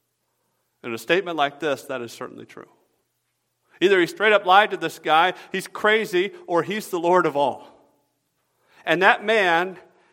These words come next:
has to make a decision. Will he place authentic, true faith in who Jesus is? Because Jesus wants him to believe in himself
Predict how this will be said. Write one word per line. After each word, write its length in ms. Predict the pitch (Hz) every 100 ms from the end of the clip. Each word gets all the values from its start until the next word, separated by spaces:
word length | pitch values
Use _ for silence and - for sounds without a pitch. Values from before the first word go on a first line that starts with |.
| _
has 320 | 196 208 -
to 160 | 214 196
make 460 | 202 214 214 - - _
a 80 | 190
decision. 600 | 175 170 220 185 170 113 - - _ _ _ _ _ _ _ _ _ _ _ _ _ _ _
Will 320 | 139 180 226
he 220 | 226 220
place 520 | 214 220 214 190 - - - -
authentic, 1160 | 175 170 - 214 233 247 247 226 - - _ -
true 540 | - 240 240 240 226 - - -
faith 480 | 226 220 196 165 - -
in 180 | - 180 175
who 320 | 208 226 214
Jesus 480 | - 208 202 202 180
is? 400 | 208 196 180 143
Because 300 | - 180 180
Jesus 480 | - 220 247 220 202
wants 420 | 180 226 277 262
him 300 | - 202 156 - - - _
to 100 | -
believe 580 | 190 190 185 240 277 254
in 140 | 214
himself 840 | 202 190 - 226 214 180 160 -